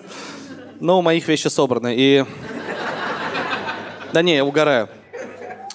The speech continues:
У меня для этого есть специально подготовленная бабушка. Моя мама.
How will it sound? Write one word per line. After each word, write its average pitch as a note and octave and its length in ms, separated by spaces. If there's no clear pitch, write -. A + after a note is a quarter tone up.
У C#3+ 60
меня D3+ 140
для D3 140
этого D3+ 160
есть C#3+ 100
специально D3 360
подготовленная C3+ 520
бабушка. A2+ 460
Моя A2+ 220
мама. G#2 340